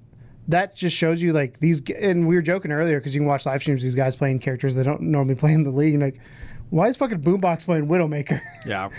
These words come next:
Speaker 1: Where's
Speaker 2: Boombox is
Speaker 1: Carpe?
Speaker 2: pretty shitty Widowmaker, in case you're
Speaker 1: Yeah.
Speaker 2: wondering, which makes me feel good about my life. Um, but, but anyway, so the grander scheme of things here, and kind of the point that I'm trying to get to slowly but surely, is that Blizzard sunk all of this effort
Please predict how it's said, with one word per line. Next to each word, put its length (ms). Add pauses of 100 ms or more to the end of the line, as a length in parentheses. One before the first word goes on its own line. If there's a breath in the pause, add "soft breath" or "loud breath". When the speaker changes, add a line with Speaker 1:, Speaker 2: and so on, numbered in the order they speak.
(100)
Speaker 1:
Where's 140
Speaker 2:
Boombox 40
is 80
Speaker 1:
Carpe? 460
Speaker 2:
pretty 160
shitty 280
Widowmaker, 540
in 60
case 180
you're 100
Speaker 1:
Yeah. 60
Speaker 2:
wondering, 240 (240 loud breath)
which 120
makes 180
me 120
feel 160
good 200
about 180
my 100
life. 220 (400 loud breath)
Um, 440
but, 280
but 200
anyway, 360
so 400 (480)
the 120
grander 300
scheme 280
of 80
things 280
here, 220
and 280
kind 140
of 60
the 60
point 280
that 80
I'm 100
trying 200
to 60
get 240
to 160
slowly 340
but 140
surely, 340 (360 loud breath)
is 300
that 420
Blizzard 680
sunk 400
all 300
of 140
this 240
effort 420